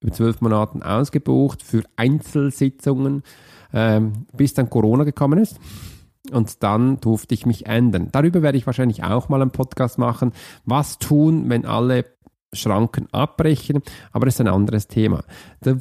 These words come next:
ka-, ich schaue es so an. Mein Profiling, das, was ich tue, Menschen zu lesen, ist für mich wie ein Muskel.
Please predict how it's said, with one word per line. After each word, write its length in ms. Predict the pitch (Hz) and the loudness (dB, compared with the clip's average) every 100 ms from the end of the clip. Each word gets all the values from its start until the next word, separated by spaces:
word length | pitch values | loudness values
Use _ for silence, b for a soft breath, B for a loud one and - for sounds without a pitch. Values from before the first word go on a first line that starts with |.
| - | -4
ka-, 160 | - 165 | -6 -2
ich 220 | 185 - | -2 -2
schaue 260 | 185 175 165 | 0 2 0
es 160 | - | 0
so 160 | 156 160 | 0 2
an. 160 | 151 | 2
Mein 240 | 113 135 135 | 2 0 0
Profiling, 680 | - 160 196 175 170 175 | 0 0 0 0 0 0
das, 160 | 160 - | -2 -4
was 160 | 127 147 | -4 -4
ich 200 | 123 - | -4 -4
tue, 320 | 160 180 165 | 0 2 2
Menschen 360 | 147 139 139 | 2 0 -2
zu 120 | 127 127 | -2 0
lesen, 400 | 123 156 139 135 | 2 0 2 -2
ist 100 | - | -2
für 140 | 120 | 0
mich 260 | 127 123 - | 0 0 -2
wie 220 | 110 113 | 0 2
ein 160 | 101 | 2
Muskel. 880 | 98 104 117 120 - - - 80 76 | 2 4 2 2 -4 -12 -12 -10 -10